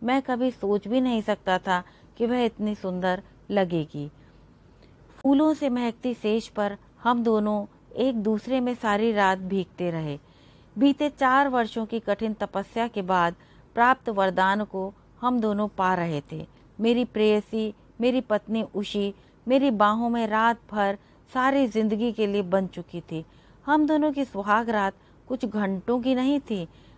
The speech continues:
हनीमून के उन सुहावने दिनों में हम हर रात हमारे लिए सुहाग रात थी और हर दिन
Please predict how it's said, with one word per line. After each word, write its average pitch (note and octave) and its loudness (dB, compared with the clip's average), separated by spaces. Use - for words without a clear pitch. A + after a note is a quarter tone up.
हनीमून B3 4
के A#3 -2
उन A#3+ 0
सुहावने G#3 0
दिनों G#3 0
में G3+ -2
हम B3+ 2
हर D4+ 6
रात A#3 2
हमारे G#3+ 0
लिए A3 -2
सुहाग F#3 0
रात A3 0
थी F#3+ -4
और G#3 2
हर A#3+ 2
दिन G#3+ 0